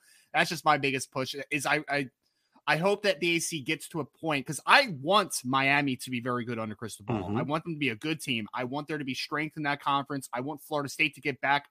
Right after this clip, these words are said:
Speaker 1: at some point with Mike Norvell, hopefully.
Speaker 2: To at least be, like, a nine and three team every year. And you know what I
Speaker 1: Exactly.
Speaker 2: mean? You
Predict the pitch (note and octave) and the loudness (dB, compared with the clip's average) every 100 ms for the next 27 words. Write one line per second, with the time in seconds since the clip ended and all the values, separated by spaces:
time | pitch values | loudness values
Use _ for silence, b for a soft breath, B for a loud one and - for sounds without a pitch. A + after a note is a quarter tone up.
0 | _ A#2 - E3+ F#3+ E3+ F#3 F3 E3 E3+ | _ -12 -2 2 2 2 -2 0 0 0
1 | E3+ F3 E3 F3 D#3+ - D#3 F3+ - F#3 | 0 0 2 2 0 -2 -4 -4 -4 10
2 | F#3+ E3+ D3+ A3 G#3+ F#3 E3+ - C3+ C#3 | 12 12 12 12 12 10 8 8 6 8
3 | D3 C3+ C3 B2+ A2+ C3 A#2 G2 F#2 E2+ | 8 6 6 2 4 6 6 4 0 -4
4 | E2 - - - A2+ A2+ - B2 A#2+ A2+ | -4 -6 -6 2 2 2 6 8 8 6
5 | A2 A2 A2+ A2+ A2+ | 2 0 -4 0 0